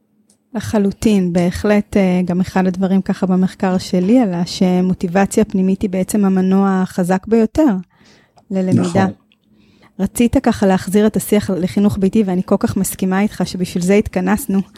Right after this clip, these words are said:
Speaker 1: <laughs> שגם לא יצא פה שאני איזה אנטי ממסד, זה לא, זה לא הסיפור. <laughs> אה, יש לי ילדה בבית ספר, והכל, אה, הכל מאוזן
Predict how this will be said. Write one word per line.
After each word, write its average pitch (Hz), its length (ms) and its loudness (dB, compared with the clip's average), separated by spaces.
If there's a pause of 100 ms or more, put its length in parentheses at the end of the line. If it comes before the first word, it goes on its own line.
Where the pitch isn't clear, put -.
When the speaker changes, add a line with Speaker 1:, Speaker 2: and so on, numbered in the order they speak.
(480)
Speaker 1:
<laughs> 311 640 0
שגם 285 360 0
לא 254 120 4
יצא 247 220 2
פה 277 140 -4
שאני 214 360 0
איזה 202 260 0
אנטי 226 220 2
ממסד, 226 520 2 (100)
זה 196 140 -2
לא, 214 240 2
זה 220 120 -2
לא 202 80 2
הסיפור. 370 520 -2 (460)
<laughs> 277 460 -12
אה, 202 360 2
יש - 140 -4
לי 214 60 -2
ילדה 190 280 2
בבית 185 300 -2
ספר, 202 580 0 (800)
והכל, 180 480 0
אה, 180 80 2
הכל 214 260 0
מאוזן 190 400 2